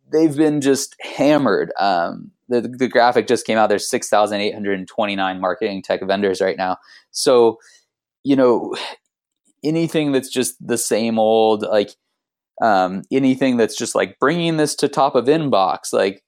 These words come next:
"Have you been eaten by an alligator?" Any of just the tricks that people have used just don't work for my buyer. Now, if you're selling into, like,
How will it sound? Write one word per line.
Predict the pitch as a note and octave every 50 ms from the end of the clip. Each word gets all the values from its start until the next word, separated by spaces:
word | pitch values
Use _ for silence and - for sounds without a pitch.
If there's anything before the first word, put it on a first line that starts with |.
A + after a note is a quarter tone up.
| _
"Have | - B2+ C#3
you | C#3+ D#3 E3
been | D#3 D#3 D3+ D3
eaten | D3 D3 A#2+ D3 C#3
by | B2+ B2+ C3
an | B2+ B2
alligator?" | B2+ C#3 C#3+ B2+ A#2+ A2 A2 G#2+ A#2
Any | C3+ E3 F3+ G3
of | F#3+ E3 D3
just | D3 D3+ - -
the | C#3 -
tricks | - - - C#3 C3 - - -
that | - A2+ G2+
people | - B2+ A#2 A#2 A#2 G#2+
have | G#2 G2+ G2 G2
used | G2 G2+ G#2 A2 A2+ A#2+ C3+ D3+ D#3+ D3 - - _ _ _ _ _ _ _ _ _ _ _ _ -
just | C#3 C3 - - - _ _
don't | - B2 A#2 G#2 F#2
work | G2 G2 F#2+ - -
for | - G#2+
my | G2 F#2+ F#2+
buyer. | G2 G2+ G#2 G#2 A2 B2+ D#3 E3+ - - _ _ _ _
Now, | - C#3+ C#3+ C3+
if | C3+ C#3 C#3
you're | C#3+ C#3
selling | - E3 D#3 D3+ D3+ D3+
into, | D3 C#3 C3+ - - B2 A#2+
like, | A2+ G#2+ G2+ G2 F#2+ - _